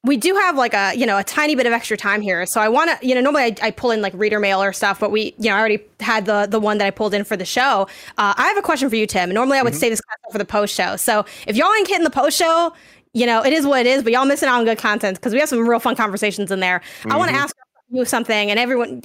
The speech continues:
Speaker 1: all y'all hear something that I put, posted on Twitter today. Um, as I mentioned before we started recording, I have a flight tomorrow morning. Um, what do I watch, play, do on the plane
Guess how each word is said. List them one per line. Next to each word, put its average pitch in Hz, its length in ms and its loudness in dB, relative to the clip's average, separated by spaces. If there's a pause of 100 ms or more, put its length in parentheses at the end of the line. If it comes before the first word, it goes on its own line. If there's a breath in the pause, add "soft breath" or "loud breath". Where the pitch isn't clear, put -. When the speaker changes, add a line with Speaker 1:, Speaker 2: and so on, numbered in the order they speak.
Speaker 1:
all 254 180 4
y'all 233 140 4
hear 214 180 0
something 185 380 -2
that 196 180 2
I 196 60 0
put, 285 260 -2
posted 349 260 0
on 233 120 0
Twitter 185 340 0 (220 loud breath)
today. 175 400 0 (420 loud breath)
Um, 202 400 2 (400)
as 269 180 2
I 285 60 2
mentioned 262 220 0
before 247 140 0
we 233 60 0
started 226 180 0
recording, 208 520 0
I 226 120 2
have 233 480 0
a 202 340 2
flight 262 420 0
tomorrow 226 320 2
morning. 185 500 0 (400 loud breath)
Um, 208 320 2
what 247 260 0
do 403 120 2
I 302 100 2
watch, 226 640 0
play, 226 540 0
do 247 320 0
on 247 140 2
the 233 60 2
plane 208 500 0